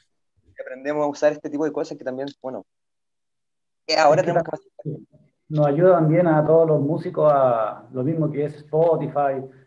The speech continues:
Speaker 2: eh, YouTube, a difundir nues-, la música, eh, lo que se crea también, pues,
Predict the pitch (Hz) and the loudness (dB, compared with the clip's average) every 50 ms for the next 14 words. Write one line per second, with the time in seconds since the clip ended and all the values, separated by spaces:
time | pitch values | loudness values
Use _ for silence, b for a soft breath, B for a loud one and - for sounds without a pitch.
0 | b - 123 120 123 123 127 156 165 165 160 - - 135 135 135 131 131 139 139 | b -12 -10 -8 -8 -6 -4 -4 -4 -4 -4 -4 -4 -4 -4 -4 -6 -6 -8 -8
1 | 143 156 160 151 156 147 131 - - - 135 135 135 151 165 156 151 156 131 139 | -6 -6 -6 -4 -4 -6 -6 -8 -12 -14 -10 -8 -6 -6 -6 -6 -8 -10 -8 -6
2 | 147 143 139 139 135 131 127 123 120 120 120 - _ _ _ _ _ _ _ _ | -4 -2 -2 -2 -2 -2 -4 -4 -6 -10 -12 -16 _ _ _ _ _ _ _ _
3 | _ _ _ _ _ 117 117 113 110 113 110 107 110 110 110 110 110 - 131 131 | _ _ _ _ _ -14 -14 -12 -12 -12 -12 -10 -10 -10 -12 -14 -14 -12 -10 -10
4 | 127 135 127 - 139 131 143 190 220 220 196 185 180 165 202 226 214 220 - - | -8 -8 -6 -6 -6 -4 0 2 2 2 2 0 0 -2 -2 -4 -4 -6 -8 -10
5 | 113 | -14